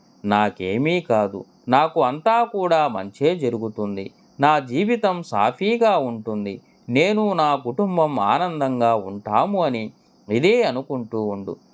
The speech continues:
ప్రతి ఒక్కటి కూడా నా భారాన్నంతా ఆ సాయిపై వేశాను కదా, ఇక నేను ఆలోచిస్తూ ఉన్నాను అంటే నా సాయిపై నేను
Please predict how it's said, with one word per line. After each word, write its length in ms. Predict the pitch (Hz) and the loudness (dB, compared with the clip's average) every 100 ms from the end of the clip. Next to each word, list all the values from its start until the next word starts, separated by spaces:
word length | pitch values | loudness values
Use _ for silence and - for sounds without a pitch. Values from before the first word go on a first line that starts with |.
| _ - | _ -2
ప్రతి 280 | 113 110 101 | 0 0 0
ఒక్కటి 460 | 95 - 160 175 | 0 2 0 0
కూడా 420 | 160 127 117 110 107 | -2 0 2 2 2
నా 260 | 104 101 | 0 0
భారాన్నంతా 880 | 95 95 120 170 185 156 131 123 113 | 0 2 2 4 2 0 -4 -2 0
ఆ 360 | 110 92 110 107 | 2 4 2 0
సాయిపై 680 | - 92 131 143 131 117 | -2 0 0 2 0 0
వేశాను 580 | 101 76 92 101 104 160 | -2 -8 -6 0 0 2
కదా, 360 | 156 120 110 110 _ _ _ 120 | 0 0 0 -4 _ _ _ -2
ఇక 180 | 117 | 2
నేను 380 | 110 107 104 98 | 2 2 -2 -2
ఆలోచిస్తూ 760 | 92 98 139 151 131 110 - 113 | 2 4 4 2 -2 -12 -6 -4
ఉన్నాను 580 | 98 95 98 135 190 156 | -4 -2 2 2 2 0
అంటే 380 | 127 117 107 - _ _ | -2 -4 -6 -8 _ _
నా 200 | 143 156 | 0 2
సాయిపై 680 | 160 147 135 202 247 226 202 | 2 0 2 2 0 0 0
నేను 280 | 180 165 151 | 0 0 0